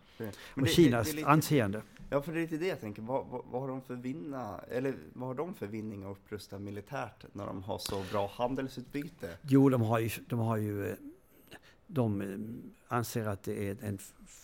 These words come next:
Speaker 2: förutsättning liksom för landets utveckling. De har ju, det, det, det märkliga är att Kina, ehm, anföll ju eh, Vietnam i februari sjuttionio. Eh, det var en bestraffning för att Vietnam dels hade ingått, eh,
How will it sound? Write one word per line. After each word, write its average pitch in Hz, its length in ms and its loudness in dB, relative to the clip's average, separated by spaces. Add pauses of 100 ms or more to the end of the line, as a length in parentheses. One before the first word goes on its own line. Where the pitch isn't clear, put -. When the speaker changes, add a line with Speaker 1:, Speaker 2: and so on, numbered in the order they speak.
(120)
Speaker 2:
förutsättning 131 760 4
liksom 139 240 -6
för 131 100 0
landets 123 260 0
utveckling. 113 460 -2
De 104 80 0
har 110 140 2
ju, 104 120 2 (640)
det, 135 240 -2
det, 143 80 2
det 143 200 4
märkliga 165 400 6
är 123 220 2 (260)
att 120 360 -2
Kina, 165 540 4 (120)
ehm, 117 580 2 (380)
anföll 135 520 6
ju 101 240 0 (300)
eh, 117 100 0
Vietnam 101 760 0
i - 20 -6
februari 107 580 0
sjuttionio. 98 640 -4 (720)
Eh, 113 140 -4
det - 60 -4
var 107 220 -2
en 113 140 0
bestraffning 107 640 0
för 110 160 -4
att 101 120 -8
Vietnam 107 560 -2
dels 110 240 0
hade 110 260 0 (320)
ingått, 120 500 4
eh, 107 340 -2